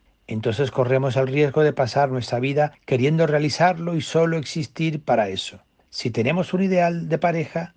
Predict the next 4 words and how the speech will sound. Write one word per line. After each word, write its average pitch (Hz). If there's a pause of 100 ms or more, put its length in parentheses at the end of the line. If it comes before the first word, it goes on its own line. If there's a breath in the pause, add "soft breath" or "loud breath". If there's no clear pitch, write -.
por 156
ejemplo, - (400 soft breath)
no 170
perdonaremos 143